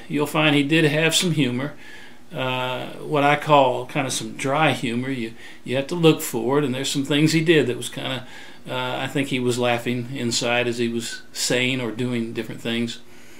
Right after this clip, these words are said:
But, uh, but overall, let's face it,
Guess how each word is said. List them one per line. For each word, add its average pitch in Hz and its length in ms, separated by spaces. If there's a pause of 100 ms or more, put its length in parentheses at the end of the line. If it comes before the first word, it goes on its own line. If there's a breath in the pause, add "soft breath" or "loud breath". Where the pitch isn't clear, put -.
(460 loud breath)
But, 139 440
uh, 139 200
but 151 200
overall, 175 720 (160)
let's 160 180
face 220 380
it, 107 120